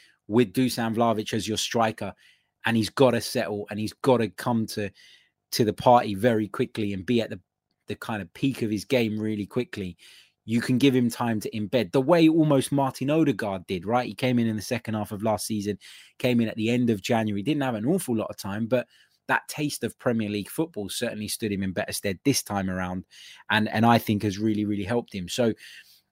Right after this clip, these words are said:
there are lots of positives to getting this deal done now. We know that Fiorentina are in the market for a striker. We know that they've been linked with a number of strikers as well, and perhaps they're anticipating,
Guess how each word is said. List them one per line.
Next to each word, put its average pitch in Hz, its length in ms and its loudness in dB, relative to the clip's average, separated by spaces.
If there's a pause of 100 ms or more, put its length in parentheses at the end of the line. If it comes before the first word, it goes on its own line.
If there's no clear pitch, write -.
(160)
there 147 200 10
are 147 60 12
lots 170 240 12
of 170 120 -2
positives 127 540 -2
to 107 100 -8
getting 117 280 -6
this 110 180 -6
deal 107 240 -4
done 101 280 -4
now. 104 300 -2 (480)
We 120 140 2
know 139 180 6
that 135 140 2
Fiorentina 120 640 -4
are 110 80 -2
in 107 120 -4
the 107 60 -6
market 107 480 -4 (120)
for 110 260 -2
a 98 60 -4
striker. 117 520 -2
We 120 180 -4
know 110 140 -4
that 101 120 -12
they've 104 160 -8
been 104 240 -2
linked 143 260 0
with 120 100 -2
a 110 60 0
number 104 340 -2
of 95 120 -6
strikers 101 480 -4
as 98 100 -10
well, 104 160 -4
and 113 80 -6
perhaps 104 320 -2
they're 110 200 -2
anticipating, 107 840 -4